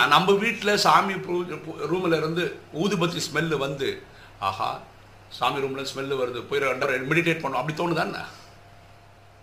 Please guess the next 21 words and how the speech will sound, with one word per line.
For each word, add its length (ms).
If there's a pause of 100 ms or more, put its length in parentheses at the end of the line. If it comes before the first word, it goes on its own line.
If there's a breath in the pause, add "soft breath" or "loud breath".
(540)
நாக்கு. 420 (1300 loud breath)
நோயோட 420
காரணம் 340
என்ன? 120 (300)
பார்க்கறதெல்லாம் 560
சாப்பிட்றதுனால. 540 (800 loud breath)
அது 160
ஒரு 100
கண்ட்ரோல் 400
இருந்ததுன்னா, 380 (760 loud breath)
பசிச்சதுக்கு 560
அப்புறம் 220
தான் 140
சாப்பிட்றோன்னு 480
இருந்தோம்னா 320 (500)
எவ்வளோ 200
நல்லா 240
இருக்கும். 220 (1400 loud breath)
So, 120 (400)
பார்த்துக்கங்க, 420 (360)
இந்த 160